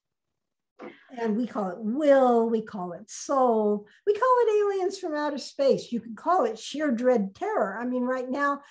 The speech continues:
they are, um, they're, they're track, and nasa is tracking all these asteroids out there that are coming by us. You know, they're huge chunks. If any of them hit us, we're in big trouble.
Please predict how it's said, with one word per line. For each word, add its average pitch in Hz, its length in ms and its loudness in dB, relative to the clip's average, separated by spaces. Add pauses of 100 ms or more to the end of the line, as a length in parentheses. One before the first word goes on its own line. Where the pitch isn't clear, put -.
(220)
they 254 200 8
are, 226 420 0
um, 208 320 -2
they're, 220 320 0
they're 214 240 0
track, 262 440 -6
and 247 160 4
nasa 262 400 0
is 220 180 -2
tracking 247 440 -2
all 233 180 2
these 233 260 2
asteroids 220 760 -2
out 196 340 -6
there 202 180 -2
that 202 160 -4
are 202 40 -6
coming 220 340 -2
by 220 240 0
us. 277 280 -2 (240)
You 269 100 2
know, 285 60 4
they're 233 180 6
huge 392 400 0
chunks. - 400 -2
If 226 140 -6
any 311 220 -4
of 254 100 -4
them 254 140 -2
hit 269 180 0
us, 415 160 -6
we're 262 220 -2
in 240 140 0
big 202 240 -2
trouble. 359 440 -6